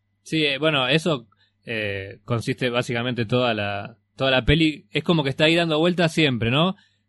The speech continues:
Por momentos pensás que estás viendo una película que puede ser de los sesenta, después te aparecen que están en YouTube, usan los celulares, pero no en, demasiado, es como que es una película que puede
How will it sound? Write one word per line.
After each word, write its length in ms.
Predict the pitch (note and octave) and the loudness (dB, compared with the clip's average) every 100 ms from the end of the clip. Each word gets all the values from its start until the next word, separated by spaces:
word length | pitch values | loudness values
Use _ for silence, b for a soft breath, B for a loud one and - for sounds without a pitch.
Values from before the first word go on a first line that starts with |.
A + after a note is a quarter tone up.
| _ _ | _ _
Por 140 | - C#3+ | -4 0
momentos 320 | D#3 G#3 A3 | 2 2 2
pensás 140 | E3+ | 2
que 20 | F3+ | 2
estás 140 | E3+ | 2
viendo 140 | E3+ | 0
una 120 | D#3+ C3 | -2 0
película 420 | C#3 D#3 D#3 C#3 | 0 0 0 0
que 100 | B2 | 0
puede 200 | C3 C3+ | -2 0
ser 140 | C#3+ | 0
de 80 | C3 | -2
los 100 | A#2+ | -2
sesenta, 640 | B2 A2 D#3+ F3+ G3 G#3 F#3+ | -4 -2 0 0 -2 -2 -6
después 440 | B2+ B2 - C#3+ - | -10 -2 0 0 0
te 80 | |
aparecen 280 | B2 C3 C3+ | -2 -2 -2
que 40 | B2 | -2
están 160 | C#3 | -2
en 100 | C3 | -2
YouTube, 540 | B2 A#2 D3+ E3 E3+ F#3+ _ _ _ - | -4 -2 2 2 0 -8 _ _ _ -6
usan 260 | F3 G3 F#3 | 0 2 2
los 80 | |
celulares, 380 | D#3+ D3 F#3 F#3+ | 2 2 4 2
pero 200 | - C3 | 2 -2
no 220 | C3 D3+ D3 | 0 -2 -2
en, 220 | C#3 C#3 _ - - | -6 -14 _ -20 -10
demasiado, 720 | C3 C3 C3 F#3 G3 F3 F3 | -4 -2 2 4 4 4 0
es 80 | D#3 | -2
como 220 | D#3+ F#3 D#3+ | 0 0 0
que 440 | D3 C3+ C3 B2+ _ - | -2 -2 -4 -8 _ -14
es 140 | F3+ | -4
una 140 | G3 E3 | -2 0
película 480 | D#3 F3+ D#3+ C3 A2 | 0 2 2 0 -2
que 100 | A#2 | -4
puede 220 | D#3 | -2